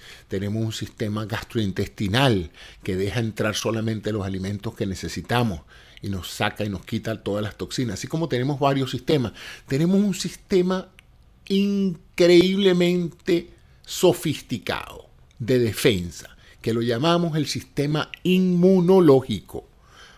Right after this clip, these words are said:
porque nos inmuniza ante las enfermedades, ante ese mundo microscópico de hongos, de bacterias, de virus. Este sistema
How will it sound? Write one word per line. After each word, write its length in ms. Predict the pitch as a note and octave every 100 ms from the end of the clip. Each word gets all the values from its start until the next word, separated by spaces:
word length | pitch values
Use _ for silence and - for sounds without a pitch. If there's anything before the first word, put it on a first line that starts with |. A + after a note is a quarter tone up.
| -
porque 420 | - A#2+ G#2+ C3 A2+
nos 240 | A#2+ - -
inmuniza 880 | F#3 D#3 C3+ C#3 C3 D3 D#3+ - A2
ante 260 | G#2 G#2+
las 160 | G2 G2
enfermedades, 880 | F#2 G#2 F#2 F#2 E2 - - - -
ante 320 | A2 G#2 -
ese 180 | C3+ E3+
mundo 400 | E3+ E3+ E3 E3
microscópico 1200 | D3+ C3 G#2+ G2 - - - F3+ A2+ - D2+ B1 - - - - -
de 300 | F#2 A#2+ A2
hongos, 640 | C3+ D#3+ G2 - - - -
de 180 | F#2 A#2
bacterias, 960 | A#2+ G#2 - D3 E3+ B2+ E2+ - - - - - _ -
de 640 | G2 G2 A#2+ A2+ A2+ A2+ _ _
virus. 760 | A#2+ G#2+ G3+ C#3 E2 - - - - - - - _
Este 680 | D#3 E3 - - - _ D#3+
sistema 880 | - A#2 - - D#3+ B2+ G#2 G#2